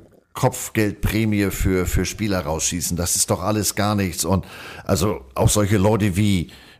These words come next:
oder gerade Troy Aikman, der das behauptete, Bounty, das sei schlimmer als Bounty Gate. Belichick sollte eine härtere Strafe erhalten als, als, äh, New Orleans Sean Payton, der ja ein Jahr von draußen zugucken musste. Ähm,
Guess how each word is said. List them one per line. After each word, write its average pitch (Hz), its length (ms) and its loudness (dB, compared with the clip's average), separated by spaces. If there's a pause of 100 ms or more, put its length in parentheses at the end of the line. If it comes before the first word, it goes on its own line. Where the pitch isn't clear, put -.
(140)
oder 113 320 0
gerade 117 460 2
Troy 104 260 6
Aikman, 92 320 2
der 95 140 4
das 90 180 2
behauptete, 90 500 2
Bounty, 90 360 2
das 82 100 2
sei 92 100 4
schlimmer 92 300 2
als 76 180 -2
Bounty 82 320 0
Gate. 73 380 -4
Belichick 110 580 0
sollte 107 260 4
eine 95 140 4
härtere 101 460 2
Strafe 98 480 0
erhalten 87 500 2 (480)
als, 87 380 2
als, - 400 0
äh, 87 240 2
New 98 200 4
Orleans 95 360 2
Sean 90 280 2
Payton, 113 340 2
der 87 100 2
ja 82 100 2
ein 80 200 2
Jahr 80 340 0
von - 160 0
draußen 85 340 -2
zugucken 78 480 -2
musste. 78 440 -2 (640)
Ähm, 95 500 4